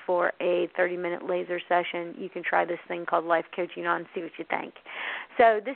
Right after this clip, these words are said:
is Nicole Greer, and it has been my distinct pleasure, uh, to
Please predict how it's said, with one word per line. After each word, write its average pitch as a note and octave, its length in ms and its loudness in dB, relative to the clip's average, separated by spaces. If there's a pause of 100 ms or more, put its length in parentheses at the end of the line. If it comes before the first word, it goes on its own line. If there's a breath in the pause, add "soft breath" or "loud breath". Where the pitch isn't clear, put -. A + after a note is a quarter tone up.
is C#4 80 -10
Nicole C#4+ 400 4
Greer, C4 540 2
and G#3+ 160 -8
it G3+ 240 -8
has F#3 100 -16
been G#3+ 160 -4
my F#3+ 140 -2
distinct C4 640 -6
pleasure, A#3+ 480 6 (340 loud breath)
uh, G3 340 4 (140)
to G3 200 -4